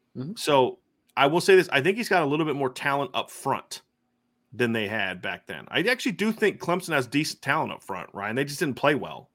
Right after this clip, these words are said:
Speaker 2: all the time. There's decent talent there. He's gonna have a great quarterback for college, but he's not Trevor Lawrence. He's not Deshaun Watson,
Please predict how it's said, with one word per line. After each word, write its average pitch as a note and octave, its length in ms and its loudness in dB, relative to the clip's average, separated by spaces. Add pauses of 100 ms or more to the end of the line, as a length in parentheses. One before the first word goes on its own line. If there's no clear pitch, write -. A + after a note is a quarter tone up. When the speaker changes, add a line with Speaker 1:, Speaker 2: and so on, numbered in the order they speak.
Speaker 2:
all A2 180 -2
the F#2 60 -8
time. E2+ 380 -12 (320)
There's G#3+ 140 0
decent G#3+ 320 0
talent D#3 340 0
there. - 260 -12 (480)
He's A#2 120 -4
gonna F3+ 140 2
have D#3+ 80 2
a C3+ 40 -4
great B2+ 320 2
quarterback B2+ 580 -2 (100)
for - 160 -14
college, D3 420 -2
but A2+ 100 -4
he's G2 120 -10
not G#2+ 220 -6
Trevor G#2 220 -8
Lawrence. F2+ 300 -10
He's F#2 140 -14
not F2 180 -14
Deshaun E2+ 300 -14
Watson, C#2 380 -18